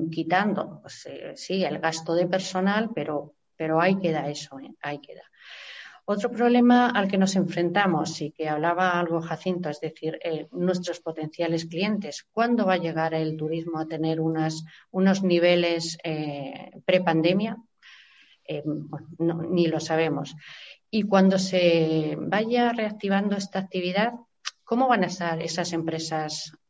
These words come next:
eh, turísticas? ¿En qué situación? Eh, ¿qué liquidez, qué solvencia van a tener? Vamos a poder incluso cobrar y no solamente,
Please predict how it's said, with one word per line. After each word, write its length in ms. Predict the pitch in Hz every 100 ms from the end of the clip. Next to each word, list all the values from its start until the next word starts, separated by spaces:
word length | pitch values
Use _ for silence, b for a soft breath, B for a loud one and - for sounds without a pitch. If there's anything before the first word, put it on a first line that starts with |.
| _
eh, 400 | 147 143 139 135 135
turísticas? 840 | 165 165 160 160 - - - -
¿En 160 | 170 175
qué 120 | 185
situación? 680 | 196 190 170 160 147 135 - _ _ b b b _ _ 165
Eh, 800 | 160 160 160 156 151 147 - - - _
¿qué 160 | 208
liquidez, 580 | 190 180 175 185 196 196
qué 140 | - 175
solvencia 600 | 185 170 175 175 165 156
van 140 | 156
a 80 | 151
tener? 380 | 143 151 156 -
Vamos 260 | 190 226 -
a 100 | -
poder 300 | 175 180 180
incluso 460 | 156 180 170 165
cobrar 360 | 165 160 185 190 B B B B
y 120 | 190
no 120 | 175
solamente, 680 | 185 190 180 185 196 196 214